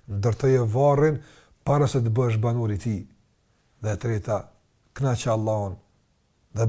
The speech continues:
bëhe që të jetë i lumtur, dhe bëhe që të jetë i kënaqur me ty Allahu xhallahu ala. Dhe gëzoje Zotin xhalla xhelaluhu para se ta takosh atë.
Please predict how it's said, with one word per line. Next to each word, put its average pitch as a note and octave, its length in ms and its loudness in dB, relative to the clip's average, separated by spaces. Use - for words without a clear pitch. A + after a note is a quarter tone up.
bëhe C3 280 4
që B2+ 160 -4
të C#3 140 0
jetë A#2+ 200 -4
i - 240 -6
lumtur, C3+ 440 0
dhe A#2 280 0
bëhe C#3 280 6
që A2+ 60 -6
të D#3 100 4
jetë C#3 140 -4
i A#2 100 -6
kënaqur E3 400 0
me C#3+ 80 -2
ty D3+ 140 -2
Allahu C3+ 200 0
xhallahu A#2+ 380 0
ala. G2 160 -4
Dhe A2+ 160 -2
gëzoje C3+ 320 6
Zotin A#2+ 300 2
xhalla A2 200 0
xhelaluhu A2 520 -2
para B2+ 280 -2
se A#2+ 220 -6
ta A2 120 -8
takosh - 500 -10
atë. - 180 -14